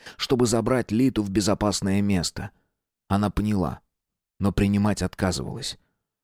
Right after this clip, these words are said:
Ошмётки парусов оглушительно хлопали на ветру. Свистели пули, ядра потрошили бок тонущего Зифа. Всё перемешалось. Ладьи с медвежьим гербом царицы Чернавы, пиратские баркалоны,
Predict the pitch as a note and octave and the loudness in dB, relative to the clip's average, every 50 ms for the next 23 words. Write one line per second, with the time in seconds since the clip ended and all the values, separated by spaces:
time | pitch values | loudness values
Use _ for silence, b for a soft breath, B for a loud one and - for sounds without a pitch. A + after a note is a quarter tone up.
0 | _ _ - - - - C3 C#3 B2+ - - A2 - A2 G#2+ G#2+ G2+ - - B2 | _ _ 0 0 0 2 2 0 0 0 -2 -2 0 2 0 2 2 2 2 2
1 | - - F#2+ F#2+ F#2+ G2 F2+ - B2 A#2 - G2 F#2+ F#2 D#2 - - F#2+ G#2 F#2+ | 2 2 -2 0 0 -2 0 0 0 0 0 0 0 0 -2 -2 0 0 0 0
2 | - E2+ E2+ E2+ E2+ E2+ E2 F2+ F2 - F#2 F2 - - _ _ _ _ _ _ | 0 -2 -2 -2 -2 -2 -2 -2 -4 -4 -6 -6 -6 -8 _ _ _ _ _ _
3 | _ _ - - A2+ A#2+ G#2+ - - B2+ A#2 A#2 G#2 - - A2 G2+ F2 E2 E2 | _ _ -2 0 2 2 0 2 2 2 2 2 2 0 -2 0 0 0 0 -2
4 | D#2 D2+ F2+ A#2+ A#2+ G#2+ F#2+ F2+ F#2 E2+ - G#2+ - G2+ G2+ - - A2+ G2+ G2 | -2 0 2 2 2 2 2 0 0 0 0 0 0 0 -2 0 0 2 2 2
5 | F#2+ E2+ E2+ A2 A#2 A#2 A2 - - _ A#2 G#2+ G#2 G#2 G2 - - G2 F#2 G2+ | 0 0 2 4 4 4 4 0 -2 _ 2 2 2 0 -2 -2 -2 0 0 2
6 | G2 F2+ F#2 G2 G#2+ G#2 F2+ - - - D#2+ D#2+ - _ _ _ _ _ _ _ | 0 0 0 -2 -2 -2 -2 -4 -6 -8 -10 -10 -12 _ _ _ _ _ _ _
7 | - - - A#2 A2+ G2+ - - D#2 D#2+ D#2+ D#2+ - F2+ E2 D2+ - - - - | -4 -2 0 2 2 0 0 -2 -4 -4 -2 -2 -2 -2 -4 -6 -6 -10 -12 -16
8 | - _ _ _ _ _ _ _ - G2 A#2+ B2+ A#2+ A2+ A#2+ C3+ C3+ A2 - - | -18 _ _ _ _ _ _ _ 2 2 2 2 2 0 2 2 2 2 0 0
9 | F#2 G2+ G2+ E2+ G2 A2+ C3 B2+ A2 G2 G2 G#2 G#2+ G#2+ G#2 F2 G#2+ G#2+ G2 F2+ | 0 -2 0 0 0 0 2 2 0 0 -2 -2 -2 -2 0 2 0 0 0 -2
10 | E2 G2+ B2 B2+ A2+ G#2+ - - F#2 F2+ G2+ A#2 A2+ - - G2 - - G2 F#2+ | 0 0 0 0 0 -2 -2 0 0 2 2 0 -2 -2 -4 -2 0 0 0 0
11 | F#2 G2 G#2+ A2 A2 G2 F2+ - - _ _ _ _ _ _ - C3+ B2+ C3 B2+ | 0 0 0 0 0 0 -2 -4 -6 _ _ _ _ _ _ 2 2 4 2 2
12 | - - - - G2 F#2 F2 C#2 C2+ F2+ G2+ F#2+ - - G2 G2 G2+ G#2+ A2 G#2+ | 0 -4 -6 -2 -2 0 0 0 0 -2 -2 0 0 2 2 4 4 4 2 2
13 | G2+ F2 C#2+ - | 0 -2 -4 -6